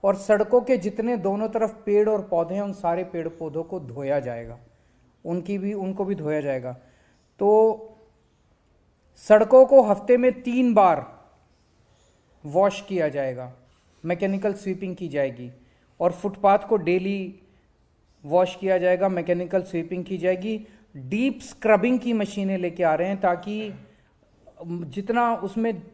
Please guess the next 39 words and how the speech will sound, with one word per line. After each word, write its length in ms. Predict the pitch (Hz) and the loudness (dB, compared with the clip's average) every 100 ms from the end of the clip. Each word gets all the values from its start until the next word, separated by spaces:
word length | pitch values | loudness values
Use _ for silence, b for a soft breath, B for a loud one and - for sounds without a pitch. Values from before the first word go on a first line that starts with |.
| _ - | _ -12
जमा 420 | 165 123 180 202 | -12 -2 2 4
हुआ 220 | 226 226 | 4 4
कचरा 440 | 220 185 - 214 220 | 2 0 -2 2 4
है 100 | 202 | 4
सड़कों 440 | 202 170 175 180 | 2 -2 -2 -6
के 120 | 175 | -4
ऊपर, 260 | 175 170 180 | -6 -2 -4
उसको 380 | 185 170 - 190 | -4 -12 -8 -8
भी 140 | 190 | -6
हम 280 | 165 170 170 | -8 -8 -10
खींच 200 | - 156 | -10 -12
सके। 300 | 156 147 147 | -12 -12 -10
तो 260 | 147 151 147 b b - | -10 -10 -12 b b -18
Deep 340 | 139 208 240 - | -6 -4 -4 -6
scrubbing 480 | - 196 190 220 226 | -6 0 2 0 -2
की 160 | 226 | -2
जाएगी। 520 | 196 220 208 240 247 B B B B 151 | 2 2 2 -2 -6 B B B B -12
Litter 560 | 170 208 214 262 247 - | -6 2 6 6 4 -4
उठाने 400 | 196 - 202 214 | -10 -2 -2 0
के 140 | 214 214 | -2 -2
लिए 180 | 208 202 | 0 -2
जो 120 | 208 | -2
कूड़ा 600 | 208 208 220 220 220 - | -4 -2 4 4 4 2
सड़कों 400 | - 196 196 208 | -2 -2 0 -2
पे 140 | 208 | -4
फैला 300 | 196 175 180 | -2 -2 0
रहता 260 | 175 170 175 | -2 -2 -2
है, 80 | 180 | -2
उसको 220 | 180 214 | -4 -8
pickup 360 | 214 202 190 | -6 -6 -4
करने 280 | 190 175 185 | -4 -6 -6
के 120 | 185 | -8
लिए 200 | 180 180 | -6 -6
भी 120 | 175 185 | -6 -6
मशीनें 460 | 170 170 180 180 | -8 -10 -8 -4
लाई 180 | 170 165 | -2 -2
जा 160 | 165 170 | -2 -2
रही 180 | 185 | -4
हैं। 360 | 214 233 b b | -8 -10 b b